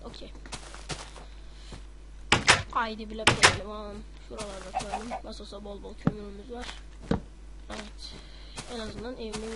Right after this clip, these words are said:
yolunu kaybetmem. Hmm.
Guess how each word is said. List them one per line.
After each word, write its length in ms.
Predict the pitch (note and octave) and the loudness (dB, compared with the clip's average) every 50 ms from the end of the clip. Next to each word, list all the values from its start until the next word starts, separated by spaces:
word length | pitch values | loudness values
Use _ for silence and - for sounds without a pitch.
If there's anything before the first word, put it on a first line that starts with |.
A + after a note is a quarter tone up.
| A3 | -4
yolunu 240 | G#3 G#3 G#3 G#3+ G#3+ - - - - - - - - - | -4 -6 -6 -6 -8 -10 -10 -12 4 6 6 6 6 -2
kaybetmem. 600 | - G3+ F#3 F#3 F3 C#3+ - - G#3 B3 C#4+ D4+ C#4+ - - - - - - - - - - - - - - - - - - - - - - - - - - - - - - - - - - - - - - - - - - - - - - - - - - - - - - - - - - - - - - - - - - - - - - - - - - - - - - - - | -6 -8 -8 -8 -8 -10 -10 -8 -4 -2 -2 -2 -2 -4 -8 -10 -10 -12 -12 -12 -10 -12 -12 -12 -12 -12 -12 -12 -14 -12 -12 -12 -12 -10 -12 -12 -14 -14 -12 -12 -12 -12 -12 -12 -12 -12 -12 -12 -12 -12 -12 -12 -10 -10 -10 -10 -10 -14 -14 -12 -12 -12 -12 -12 -12 -14 -12 -12 -12 -12 -12 -12 -14 -14 -14 -14 -12 -12 -12 -12 -12 -12 -12 -12 -12 -12 -12 -12 -12 -12 -14 -10 -8
Hmm. 180 | C4+ C4+ C#4+ | -6 -4 -4